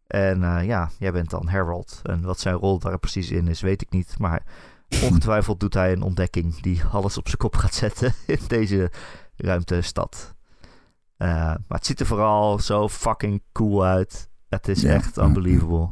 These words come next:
Speaker 1: Ik kan er niet
Speaker 2: Ja.
Speaker 1: bij hoeveel werk het wel niet gekost moet hebben om dat allemaal hand te maken en in te scannen. Ik bedoel, het is echt,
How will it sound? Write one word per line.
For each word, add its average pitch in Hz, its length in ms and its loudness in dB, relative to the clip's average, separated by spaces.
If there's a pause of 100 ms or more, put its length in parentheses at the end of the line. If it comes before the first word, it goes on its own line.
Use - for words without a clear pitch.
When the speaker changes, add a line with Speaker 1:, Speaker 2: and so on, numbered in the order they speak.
Speaker 1:
Ik - 140 -4
kan 95 200 0
er 95 100 2
niet 104 80 4
Speaker 2:
Ja. - 60 6
Speaker 1:
bij 104 320 2 (340)
hoeveel 120 380 2
werk 113 220 0
het 104 120 -4
wel 104 120 0
niet 101 180 0
gekost - 380 -2
moet 98 120 2
hebben 92 280 2
om 98 160 0
dat 98 200 0
allemaal 107 500 0 (500)
hand - 260 -2
te 107 140 -2
maken 98 420 0
en 92 120 -2
in 120 160 0
te - 100 -4
scannen. 175 480 -2
Ik 151 80 -8
bedoel, 92 340 -6 (1080)
het - 120 -8
is 113 100 -2
echt, - 200 -4